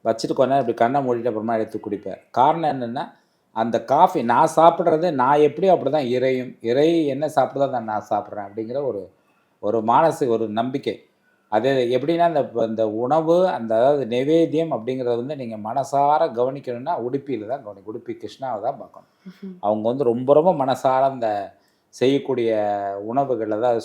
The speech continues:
Speaker 1: ஸ்வீட்ஸ் எல்லாமே அவ்வளோ அழகா பண்ணி வச்சு அப்படி வழிபடுவாங்க. அது இங்க வந்து நிறைய பண்றாங்க. இருந்தாலும் வந்து நிறைய இப்ப ரெடிமேட் வாங்கியாந்து வச்சு கும்பிட்டுறாங்க
Speaker 2: <laughs>
Speaker 1: ஒரு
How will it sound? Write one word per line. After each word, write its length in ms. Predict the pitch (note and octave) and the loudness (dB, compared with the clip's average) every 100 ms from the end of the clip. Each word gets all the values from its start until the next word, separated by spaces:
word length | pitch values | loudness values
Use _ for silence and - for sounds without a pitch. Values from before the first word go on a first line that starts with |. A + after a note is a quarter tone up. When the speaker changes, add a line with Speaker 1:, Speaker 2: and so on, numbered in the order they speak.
| - | -2
Speaker 1:
ஸ்வீட்ஸ் 280 | C#3 C#3+ - | -2 -2 -4
எல்லாமே 400 | A2+ A#2 A#2 C3+ | -4 -4 -6 -8
அவ்வளோ 300 | G#2+ A2 E3+ | -10 -10 2
அழகா 380 | D#3 C3+ B2+ C#3+ | 2 2 0 -2
பண்ணி 280 | A#2+ A#2 | -4 -8
வச்சு 300 | A#2 A2 - | -8 -10 -6
அப்படி 360 | B2+ - - C#3+ | -6 -6 -4 -4
வழிபடுவாங்க. 800 | G#2+ A#2+ A#2 G#2+ G#2 G2+ A2 E3 _ _ _ _ _ _ | -4 -6 -6 -8 -10 -14 -12 -14 _ _ _ _ _ _
அது 220 | - G#2+ A2+ | -8 -4 -2
இங்க 240 | B2+ D3+ | 2 2
வந்து 300 | D3+ E3+ G#3+ | 2 0 -2
நிறைய 400 | C#3 B2 E3 E3+ | 2 4 4 4
பண்றாங்க. 600 | C#3 C#3+ D3+ C#3+ C#3 G#3 | 0 2 2 2 0 -4
இருந்தாலும் 600 | C#3 C#3 E3 E3+ F3+ G#3 | -2 -2 0 4 4 4
வந்து 400 | F3 D3+ G3+ - _ _ _ - | -2 -6 -10 -12 _ _ _ -2
நிறைய 440 | A2+ C#3 F3 G#3+ | 0 2 2 2
இப்ப 140 | F3 | 2
ரெடிமேட் 420 | C#3+ D3 E3 F3 C#3 | 2 2 2 2 2
வாங்கியாந்து 400 | B2+ C3 C#3 B2 | 2 4 0 -2
வச்சு 260 | A2+ - | -6 -8
கும்பிட்டுறாங்க 680 | - A#2+ A2+ G#2+ F#2+ F#2+ G2 C4 | -10 -8 -6 -8 -10 -12 -14 -12
Speaker 2:
<laughs> 80 | |
Speaker 1:
ஒரு 300 | A2+ A2 G#2+ | -8 -4 -4